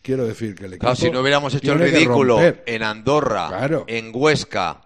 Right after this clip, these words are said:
Speaker 2: en Elda y en Santander,
Speaker 1: Claro.
Speaker 2: toda esa presión y todos las, eh, los discursos de Ramis, que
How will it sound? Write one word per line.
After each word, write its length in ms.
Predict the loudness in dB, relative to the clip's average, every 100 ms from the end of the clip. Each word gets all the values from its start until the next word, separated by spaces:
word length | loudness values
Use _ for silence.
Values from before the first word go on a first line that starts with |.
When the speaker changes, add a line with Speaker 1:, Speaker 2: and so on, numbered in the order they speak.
| _ _
Speaker 2:
en 720 | -8 -6 -4 -6 -10 -18 -16
Elda 600 | -6 -6 -6 -6 -6 -8 _ _
y 200 | -14 -12
en 80 | -12
Santander, 640 | -12 -10 -8 -4 -2 -4
Speaker 1:
Claro. 140 | -8 -18 -20 _ _
Speaker 2:
toda 180 | -6 -4
esa 160 | -4 -4
presión 360 | -6 -8 -10
y 60 | -10
todos 360 | -8 -4 -2
las, 440 | -2 -4 -4 -6 -12
eh, 300 | -12 -10 -8
los 160 | -8 -6
discursos 640 | -6 -6 -8 -8 -8 -10
de 100 | -8
Ramis, 440 | -4 0 0 -4 -10
que 300 | -8 -8